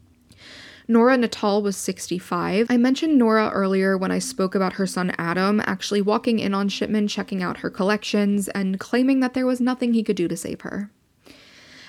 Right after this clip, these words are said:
Pamela Hillier was sixty-eight and was a very active woman who would walk her dogs multiple times a day around her area.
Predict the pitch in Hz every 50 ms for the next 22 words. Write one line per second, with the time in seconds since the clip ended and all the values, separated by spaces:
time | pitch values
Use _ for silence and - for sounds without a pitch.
0 | - - - 226 220 214 214 214 208 202 190 - - 254 262 269 269 269 277 277
1 | 277 262 233 202 196 - - - - 208 208 - - - 208 - - - 196 202
2 | 233 240 - - 208 196 190 190 185 185 - 196 180 208 226 269 277 262 240 214
3 | 214 - - 220 208 196 202 208 202 208 208 202 202 214 220 - - 220 214 208
4 | 208 202 202 202 - - 226 220 202 196 190 185 - - 185 175 180 - - -
5 | - - - - 175 170 165 170 160 - 214 214 208 190 180 165 170 185 - -
6 | 165 - 185 175 - - - - - 196